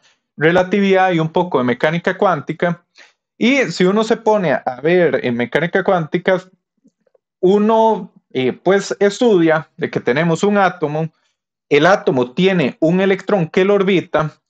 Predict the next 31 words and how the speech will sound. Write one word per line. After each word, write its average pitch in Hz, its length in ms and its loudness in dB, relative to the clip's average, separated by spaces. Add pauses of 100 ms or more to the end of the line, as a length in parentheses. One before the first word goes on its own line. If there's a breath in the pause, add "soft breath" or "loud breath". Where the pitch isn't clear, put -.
(300)
y 185 160 2
ese 240 240 2
electrón, 247 560 0
la 196 160 2
posición 214 540 -2
del 208 160 2
mismo 202 260 0
está 196 220 -2
dado 180 400 2
por 175 180 2
una 170 420 -2 (140)
distribución 180 640 -2
de 143 80 0
probabilidad. 135 760 0 (1200)
Y 214 120 2
esta 294 260 0
distribución 170 560 2
de 175 80 0
probabilidad 190 880 2 (300)
hace 165 520 0 (840)
que 208 420 -2 (260)
hay 156 220 2
mayor 135 420 0
probabilidad 214 520 2
que - 100 -4
el 110 240 -2 (100)
electrón 135 520 0
esté - 260 -2
cerca 160 380 0
del 185 100 2
átomo, 208 560 0